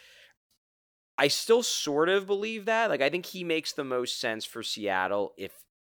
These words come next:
that, if Seattle just picks, if that's it.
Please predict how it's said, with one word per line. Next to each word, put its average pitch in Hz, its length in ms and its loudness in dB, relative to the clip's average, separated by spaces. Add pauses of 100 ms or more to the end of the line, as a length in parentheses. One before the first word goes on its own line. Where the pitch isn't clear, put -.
(140)
that, 104 260 2
if 104 100 -6
Seattle 113 440 4
just 95 260 -6
picks, - 480 -10 (100)
if - 80 -14
that's - 280 -4
it. - 180 -6